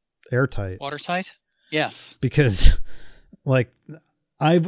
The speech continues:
Speaker 1: I was assuming that when you see them pull the ship out of the water, they'd be standing on the dock, dripping wet, watching the ship be put down. But no, they were actually
Speaker 2: Mm-hmm.
Speaker 1: still in the cockpit.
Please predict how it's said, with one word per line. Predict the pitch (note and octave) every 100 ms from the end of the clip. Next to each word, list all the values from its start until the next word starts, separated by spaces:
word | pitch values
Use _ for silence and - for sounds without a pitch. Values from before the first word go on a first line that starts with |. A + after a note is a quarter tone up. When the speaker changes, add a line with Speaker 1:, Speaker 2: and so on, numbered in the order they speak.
| -
Speaker 1:
I | E3
was | F#3+ E3
assuming | C#3+ F#3+ F#3 F3
that | D#3 C#3+
when | C#3+ C#3+
you | C#3
see | - D#3
them | D3 C3+
pull | - D3+ D3+ D3+ D3+ C3+ _ _ _ _ _ _ _ _
the | C3+
ship | - E3 D3
out | C#3+ C#3
of |
the | C3
water, | B2+ C3 C#3 B2+
they'd | B2 B2
be | A#2
standing | - C3 B2+ B2+
on | B2 A#2+
the | A2+
dock, | A2+ A2 - - _ _ _ _ _ _ _ _ _ _ _ _
dripping | C3+ C3+ C3+ B2+
wet, | A#2+ A#2
watching | A#2+ A#2 - A#2 A2+ G#2+ _
the | A#2 G#2 _ _ -
ship | C3+ - _
be | A#2 A2
put | A#2+ -
down. | A2+ A2 A2
But | G2+ B2+
no, | C#3 C#3+
they | B2+ C3+
were | C#3
actually | C3 - C#3
Speaker 2:
Mm-hmm. |
Speaker 1:
still | - C3+ C3+
in |
the | B2+
cockpit. | B2 A#2+ A#2+